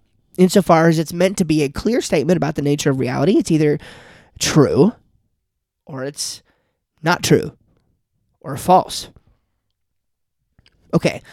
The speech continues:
so if truth doesn't exist,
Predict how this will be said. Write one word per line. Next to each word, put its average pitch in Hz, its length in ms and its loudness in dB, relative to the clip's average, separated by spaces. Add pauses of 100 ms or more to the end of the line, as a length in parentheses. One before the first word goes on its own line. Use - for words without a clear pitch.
(480)
so 214 280 0
if 202 140 -6
truth 262 420 -2 (140)
doesn't 180 420 0
exist, 139 760 -2